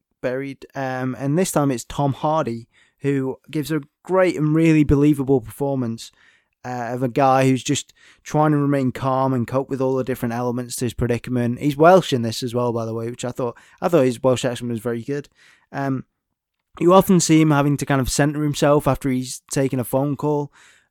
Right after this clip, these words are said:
like, in preparation for the next one, uh, 'cause he's talking to different people and he has to, like, act in a different way. And there's, like, a mo-, there are, like,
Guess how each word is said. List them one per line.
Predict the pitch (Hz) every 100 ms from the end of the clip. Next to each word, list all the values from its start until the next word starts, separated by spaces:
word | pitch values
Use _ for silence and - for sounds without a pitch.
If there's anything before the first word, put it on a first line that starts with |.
| _ -
like, | 131
in | 123 127
preparation | 147 135 143 135 135
for | -
the | 117 120
next | 139 147 - 151
one, | 143 143 - _ _ _ _ -
uh, | 123 123 120
'cause | 147 139
he's | 143 123
talking | - 135 123 117
to | 120
different | 135 120 123 117
people | 131 127 - 127
and | 123
he | 123
has | 117 -
to, | 120 120 _ 139 131 -
like, | 131 127 -
act | 131 - -
in | 143
a |
different | 127 139 123 135 127
way. | 127 139 135 127 _ _ - - _ _ _ -
And | 156
there's, | 160 151
like, | 170 151
a | 147
mo-, | 170 180 -
there | 185 190
are, | 190 185 180
like, | 165 147